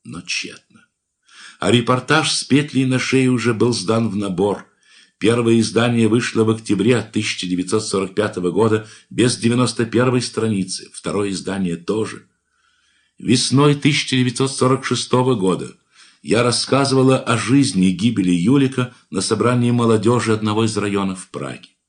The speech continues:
После собрания ко мне подошла девочка лет пятнадцати и сказала: «Товарищ Фучикова,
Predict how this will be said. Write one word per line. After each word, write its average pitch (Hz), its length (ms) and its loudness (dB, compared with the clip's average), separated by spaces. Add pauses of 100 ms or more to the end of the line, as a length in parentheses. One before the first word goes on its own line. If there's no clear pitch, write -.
(480)
После 131 300 -2
собрания 113 640 0
ко 104 140 -4
мне 107 200 0
подошла 98 420 -4
девочка 92 540 -4
лет 82 260 -8
пятнадцати 78 840 -10 (320)
и 92 80 -10
сказала: 69 720 -10 (880)
«Товарищ 90 460 -4
Фучикова, - 640 -10